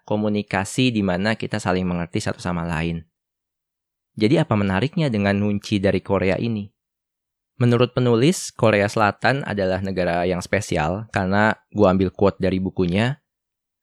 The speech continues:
"Korea Selatan telah menjadi negara paling kaya, paling keren, dan paling maju dalam hal teknologi di planet ini.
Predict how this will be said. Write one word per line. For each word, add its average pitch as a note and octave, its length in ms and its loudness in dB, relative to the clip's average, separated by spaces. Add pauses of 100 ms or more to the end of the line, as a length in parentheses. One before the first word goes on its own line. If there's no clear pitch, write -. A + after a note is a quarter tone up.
(140)
"Korea A#2 240 2
Selatan B2+ 400 2
telah B2 160 4
menjadi A2 400 2
negara G2 400 2
paling F#2 320 -2
kaya, F2+ 560 -2
paling G2+ 400 -2
keren, G2+ 560 -2
dan G2 240 0
paling G2+ 400 0
maju G2 400 0
dalam F#2+ 320 2
hal F#2 240 0
teknologi G2 560 0
di A2 160 -2
planet F#2 400 0
ini. F2 400 -6